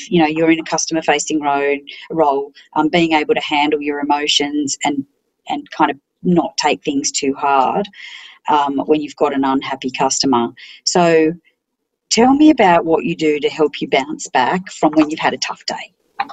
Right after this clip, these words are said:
Speaker 2: usually just go and express my feelings to my mum. <laughs>
Speaker 1: God bless mums.
Speaker 2: <laughs> Yeah, just, I don't, not in a bitching way. I just express, like, "This happened at work,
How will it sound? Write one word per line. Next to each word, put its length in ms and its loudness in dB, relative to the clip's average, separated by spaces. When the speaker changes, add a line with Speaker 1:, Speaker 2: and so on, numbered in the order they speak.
Speaker 2:
usually 460 2
just 240 0
go 180 2
and 680 -2
express 440 -2
my 200 2
feelings 520 -2
to 160 0
my 160 2
mum. 500 4
<laughs> 460 0
Speaker 1:
God 240 0
bless 240 0
mums. 400 4
Speaker 2:
<laughs> 280 2
Yeah, 320 2
just, 400 -10
I 80 4
don't, 460 2
not 300 2
in 120 0
a 200 0
bitching 560 -4
way. 380 -8
I 80 -2
just 240 -4
express, 440 -4
like, 160 -4
"This 180 0
happened 320 0
at 100 0
work, 380 2